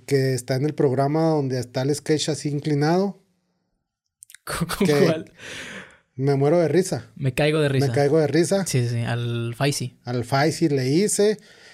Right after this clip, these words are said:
Speaker 1: Y a los socios de Mexi House. Que uno de los socios probó el vaso. Ah, dijo, "No mames, qué rico". Y luego, "¿y esto qué, güey? ¿Qué, cómo se vende o qué?". "No, pues así, así, así". "Güey,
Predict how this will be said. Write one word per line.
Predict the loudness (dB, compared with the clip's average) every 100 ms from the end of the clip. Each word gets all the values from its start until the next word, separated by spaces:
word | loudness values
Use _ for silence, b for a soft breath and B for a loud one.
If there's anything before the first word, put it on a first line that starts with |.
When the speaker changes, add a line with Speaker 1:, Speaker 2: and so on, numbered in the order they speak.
| B
Speaker 1:
Y | 0 4 4
a |
los | 4 2 2
socios | 2 2 4 2 2 -2
de | -2 0
Mexi | -2 -4 -4
House. | -2 -4 -6 -20 _ _ _ _ _
Que | 0
uno | 4 4
de |
los | 4 4
socios | 0 0 -4 -6
probó | -4 0 2
el | 2
vaso. | 2 0 -4 -10 _ _ _ _ _ _
Ah, | -12 -6 -6
dijo, | -6 -8
"No | -8
mames, | -6 -6 -8 -8 -12 -12
qué | -8
rico". | -4 -4 -6 -8 -14 b b b b b b b b
Y | -2
luego, | 0 2
"¿y | -2
esto | -6 -2
qué, | 0
güey? | 2 0
¿Qué, | 0 0 -2
cómo | -2 -2
se | 0
vende | 0 0 0
o | -2
qué?". | -2
"No, | -2 -2
pues | -4 -2
así, | -4
así, | -2 -2
así". | -2 -4
"Güey, | -4 -4 -4